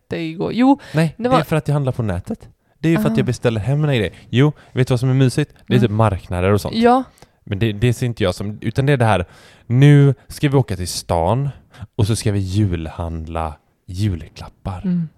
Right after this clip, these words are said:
Speaker 2: och grejer."
Speaker 1: Mm.
Speaker 2: Så här, svettigt som fan för man har sin vinterjacka på sig.
Speaker 1: Mm.
Speaker 2: Inomhus.
Speaker 1: Mm.
Speaker 2: I något jävla, ah, alltså,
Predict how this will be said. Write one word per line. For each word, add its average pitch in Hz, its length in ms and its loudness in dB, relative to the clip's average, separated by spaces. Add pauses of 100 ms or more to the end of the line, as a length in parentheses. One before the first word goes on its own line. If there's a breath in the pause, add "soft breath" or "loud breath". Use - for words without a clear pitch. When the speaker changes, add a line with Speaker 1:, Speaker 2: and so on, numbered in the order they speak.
(140)
Speaker 2:
och 92 280 0
grejer." 92 480 -2 (120)
Speaker 1:
Mm. 202 240 -2 (460 loud breath)
Speaker 2:
Så - 140 -2
här, - 80 -2 (220)
svettigt - 840 -8
som 113 220 -4
fan 82 440 0
för - 120 -12
man 92 120 0
har 85 120 -2
sin 85 400 -8
vinterjacka 98 800 -6
på - 160 -8
sig. 113 260 -6 (280)
Speaker 1:
Mm. 185 260 0 (140)
Speaker 2:
Inomhus. 92 760 -2
Speaker 1:
Mm. 190 200 -2 (420 soft breath)
Speaker 2:
I - 60 -10
något 92 160 -4
jävla, 82 560 -4
ah, 107 120 -8 (200)
alltså, 95 360 -10